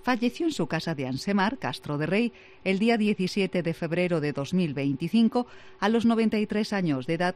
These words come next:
confortada con los auxilios espirituales. Descanse en paz. Su hijo José Manuel Novo Iravedra, hija política Benita Teijeiro Sande, nietos Joaquín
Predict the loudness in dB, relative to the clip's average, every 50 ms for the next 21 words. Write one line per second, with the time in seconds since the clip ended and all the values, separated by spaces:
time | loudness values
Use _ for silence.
0 | -2 -2 -2 -2 -2 -2 -4 -8 -8 -6 -4 -4 -2 -2 -2 -2 0 2 2 4
1 | 4 2 0 -2 -2 -4 -2 -2 -2 -2 -2 -2 -2 -4 -4 -6 -8 -8 -6 -6
2 | -6 -6 -6 -4 -2 0 0 0 0 -2 -6 -6 -10 -12 -4 -4 -2 -2 -2 -2
3 | -2 0 0 0 0 -2 -2 -4 -4 -2 -2 -4 -4 -6 -14 -20 -20 -20 -20 -20
4 | -20 -20 -20 -20 -20 -18 -16 -16 -16 -16 -10 -4 -2 -2 0 0 0 0 0 0
5 | 0 0 2 4 4 4 4 4 4 4 4 6 6 6 4 4 2 0 0 0
6 | -2 0 0 2 2 0 0 -2 -4 -6 -8 -8 -10 -16 -20 -20 -20 -20 -20 -14
7 | -6 -2 -2 0 2 2 2 4 2 4 2 2 2 2 2 2 4 4 4 4
8 | 2 2 0 -2 -2 -2 -4 -2 -2 -2 -2 -2 -2 -2 -2 0 0 -2 -4 -4
9 | 0 0 2 2 2 2 0 -2 -8 -10 -14 -20 -20 -20 -20 -20 -20 -20 -18 -8
10 | 0 2 4 4 4 4 2 0 0 0 -2 -4 -4 -4 -4 -2 2 4 6 6
11 | 6 6